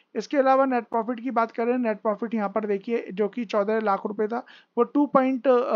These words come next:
सेवन फ़ोर करोड़, तो हाईएस्ट एवर यहाँ पर कुछ क्वार्टर में, हाईएस्ट एवर यहाँ पर क्वा-, अ, नंबर्स आते हुए दिखाई दे रहे हैं। तो अब overall यहाँ पर इस वाले क्वार्टर की बात करें तो कंपनी के नंबर अच्छे खासे आते हुए दिखाई दिए। ईपीएस की, यहाँ पर बात करें कंपनी के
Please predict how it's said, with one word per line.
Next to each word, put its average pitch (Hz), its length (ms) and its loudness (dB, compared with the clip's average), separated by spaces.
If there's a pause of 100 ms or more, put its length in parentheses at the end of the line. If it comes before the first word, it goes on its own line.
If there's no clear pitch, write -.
(160)
सेवन 226 300 -2
फ़ोर 226 260 -4
करोड़, 233 240 0
तो 254 100 -10
हाईएस्ट 220 380 -2
एवर 220 340 -4
यहाँ 202 140 -4
पर 208 180 -4
कुछ 208 220 -6
क्वार्टर 202 320 -2
में, 202 200 -6 (300)
हाईएस्ट 214 340 -2
एवर 214 220 -2
यहाँ 208 120 -4
पर 220 140 -8
क्वा-, 208 240 -2 (260)
अ, 196 320 -2
नंबर्स 208 380 -2
आते 190 180 -4
हुए 180 200 -2
दिखाई 170 240 -8
दे 165 120 -6
रहे 151 120 -10
हैं। 165 60 -16 (320)
तो 269 60 -2
अब 240 380 2
overall 269 400 6
यहाँ 240 140 2
पर 254 260 0 (160)
इस 226 140 -2
वाले 240 260 2
क्वार्टर 226 320 -2
की 226 140 -6
बात 202 220 -4
करें 214 220 -4
तो 233 100 -8
कंपनी 214 360 -2
के 214 100 -6
नंबर 202 260 -2
अच्छे 202 240 -6
खासे 196 240 -4
आते 208 200 -4
हुए 196 140 0
दिखाई 196 260 -4
दिए। 202 240 -6 (400)
ईपीएस 262 420 2
की, 302 140 -6
यहाँ 240 320 0
पर 254 140 2
बात 247 220 2
करें 254 160 0
कंपनी 233 340 -4
के 302 100 -12